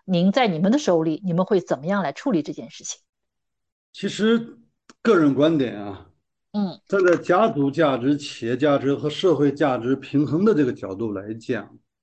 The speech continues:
Speaker 2: 其实政府刚刚新政它是有一系列的传承安排的，就是郑居这个长子作为家族未来的领导人，
Speaker 1: 嗯。
Speaker 2: 这个安排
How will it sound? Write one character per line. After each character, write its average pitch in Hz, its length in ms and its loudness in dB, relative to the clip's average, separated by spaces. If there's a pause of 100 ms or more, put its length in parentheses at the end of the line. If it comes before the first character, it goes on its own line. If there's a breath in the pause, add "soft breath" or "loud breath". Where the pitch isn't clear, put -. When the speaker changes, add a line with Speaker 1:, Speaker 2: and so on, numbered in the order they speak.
(760)
Speaker 2:
其 - 60 -8
实 170 220 4
政 175 220 2
府 131 40 0
刚 123 180 2
刚 156 100 4
新 165 180 2
政 156 80 4
它 139 140 0
是 151 140 0
有 160 120 6
一 113 80 0
系 156 240 -2
列 143 120 2
的 113 80 -6
传 120 340 -2
承 123 100 -4
安 135 280 -2
排 101 260 -12
的， 107 220 -14 (120)
就 131 140 -6
是 120 80 -8
郑 131 260 0
居 135 320 2
这 143 80 -2
个 131 60 2
长 123 320 0
子 104 420 -10 (520 soft breath)
作 143 240 4
为 107 560 -2 (360)
家 135 220 2
族 127 160 -2
未 135 200 2
来 113 120 -2
的 117 100 -4
领 110 200 -2
导 107 200 2
人， 98 140 -6
Speaker 1:
嗯。 104 260 -10 (600)
Speaker 2:
这 226 120 -2
个 160 120 2
安 202 200 2
排 113 400 -4